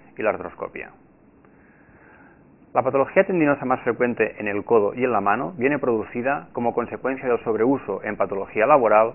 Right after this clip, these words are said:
o bien de accidentes deportivos. En el codo, la tendinitis más frecuente es la epicondilitis, que consiste en la inflamación de la musculatura extensora de la muñeca a nivel de su inserción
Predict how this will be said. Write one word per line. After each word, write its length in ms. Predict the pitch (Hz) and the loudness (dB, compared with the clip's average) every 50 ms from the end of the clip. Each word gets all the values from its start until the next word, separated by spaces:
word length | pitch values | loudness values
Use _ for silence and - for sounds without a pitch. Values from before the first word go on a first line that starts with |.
| - - | -6 -6
o 80 | - | -4
bien 320 | 131 123 113 113 120 131 - - - | -2 0 0 -2 -2 -4 -10 -14 -4
de 80 | 120 | -4
accidentes 480 | 123 117 - - 107 101 101 101 107 95 | -4 -4 -2 -4 -4 -4 -4 -4 -6 -4
deportivos. 640 | 98 92 - 95 87 85 - 87 85 87 - - - - - _ - - _ _ _ _ - _ _ | -4 -4 -4 -6 -10 -10 -14 -14 -14 -14 -16 -16 -18 -20 -20 _ -20 -20 _ _ _ _ -20 _ _
En 120 | - - 113 | -6 -2 0
el 200 | 110 104 104 - | 0 0 0 2
codo, 380 | - 147 147 139 156 196 233 - | 4 4 4 4 2 0 0 0
la 80 | - 107 | -2 0
tendinitis 460 | 92 107 107 107 117 131 131 131 113 | 0 -2 -4 -2 -6 -6 -6 -6 -6
más 120 | 113 104 - | -6 -8 -6
frecuente 580 | - 101 95 - 127 135 135 135 156 165 - - | -8 -8 -2 -2 -2 -2 0 -4 -6 -6 -6 -4
es 160 | - 120 - | -4 -4 -4
la 140 | - 131 131 - | -4 -8 -8 -6
epicondilitis, 840 | - 120 - 113 - 110 98 90 90 101 127 120 - - 98 90 - - - - - _ - | -8 -8 -8 -6 -6 -6 -6 -6 -4 -2 -2 -2 -4 -8 -16 -18 -18 -20 -20 -20 -20 _ -14
que 100 | - 107 | -12 -8
consiste 600 | - 104 104 - - 139 135 - - 151 151 151 - 120 | -8 -8 -8 -6 -8 -8 -8 -6 -6 -6 -6 -4 -6 -6
en 80 | 113 | -4
la 60 | 107 | -4
inflamación 720 | 107 104 - - 101 101 98 - - - 123 135 143 147 - - _ | -6 -8 -6 -6 -6 -6 -6 -8 -4 -2 -2 -2 -2 -4 -10 -14 _
de 60 | - | -2
la 80 | 113 107 | -2 -2
musculatura 460 | 107 107 - - 110 104 120 131 131 | -2 -2 -6 -6 -6 -4 0 0 0
extensora 500 | 127 - - 120 113 107 - 107 98 95 | 0 0 -4 -8 -8 -8 -4 -2 0 2
de 80 | 95 107 | 4 2
la 100 | 123 127 | 2 2
muñeca 500 | 123 110 107 110 110 110 - 120 120 - - - - - - | 0 -2 -4 -4 -6 -2 -2 -4 -4 -4 -10 -20 -20 -10 -4
a 80 | - 123 | -2 -2
nivel 340 | 120 113 104 110 120 120 | 0 0 0 2 0 0
de 120 | 117 113 110 | 0 -4 -4
su 80 | - | -6
inserción 500 | 151 147 - 120 104 101 - - 113 117 | -8 -8 -6 -8 -10 -8 -6 -6 -6 -6